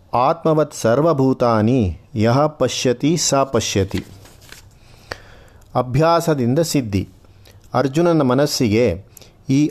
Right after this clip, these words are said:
ಆತ್ಮಾನುಸಂಧಾನದ ಉಪದೇಶದ ತತ್ವಭಾಗ ಒಪ್ಪಿತೆಂದು ತೋರುತ್ತದೆ.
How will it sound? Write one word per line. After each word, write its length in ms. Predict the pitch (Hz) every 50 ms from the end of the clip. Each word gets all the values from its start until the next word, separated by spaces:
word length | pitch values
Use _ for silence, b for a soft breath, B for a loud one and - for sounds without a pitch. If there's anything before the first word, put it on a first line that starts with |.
| - 117
ಆತ್ಮಾನುಸಂಧಾನದ 1160 | 113 123 143 - - 165 160 165 170 175 170 160 - 135 139 139 131 135 143 147 147 143 143
ಉಪದೇಶದ 640 | 131 117 113 135 131 135 135 135 135 - 127 135 131
ತತ್ವಭಾಗ 600 | - - 110 - - 139 131 123 123 123 123 123
ಒಪ್ಪಿತೆಂದು 720 | 123 127 123 110 104 - - 131 123 127 117 113 113 147
ತೋರುತ್ತದೆ. 640 | 156 - 170 165 151 143 - - 104 92 90 -